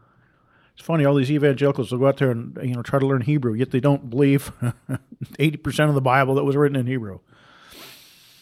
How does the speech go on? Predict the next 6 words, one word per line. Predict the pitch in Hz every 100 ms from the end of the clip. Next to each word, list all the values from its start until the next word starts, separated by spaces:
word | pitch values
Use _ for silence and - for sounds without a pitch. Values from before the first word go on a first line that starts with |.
| _ _ _ _ _ _ _ _ _ _ _ _ _ _ _ _ _ _ _ _ _ _ _ -
The | 151
words | 156 190 254 247 -
that, | 190 160 175
that | 180 185
trap | - 165 185 202 -
you, | 127 117